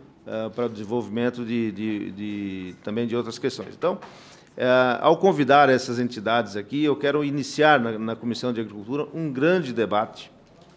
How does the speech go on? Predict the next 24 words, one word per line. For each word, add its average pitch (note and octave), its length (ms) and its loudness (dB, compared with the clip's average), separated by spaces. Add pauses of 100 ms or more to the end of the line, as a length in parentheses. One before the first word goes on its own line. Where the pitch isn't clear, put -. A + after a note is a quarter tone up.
(180)
um A2 100 -4
grande C3 220 2
debate A#2+ 380 2
sobre B2 180 -4
as A#2+ 80 -8
questões A#2 560 -4 (280)
de A2 160 -6
biotecnologia A#2+ 1000 -2 (300)
e A#2 60 -8
dos A#2+ 200 -6
pagamentos A#2+ 560 4
de A2+ 120 2
royalties. - 540 -6 (420)
E A#2 40 -12
convidei D3+ 460 6
aqui, C#3+ 180 4
então, C#3 340 6
o, A#2+ 640 0
o, A#2 60 -4
o G#2+ 40 -4
César B2 400 6
Borges A#2 460 6
de G#2 100 -8
Souza, D3 460 2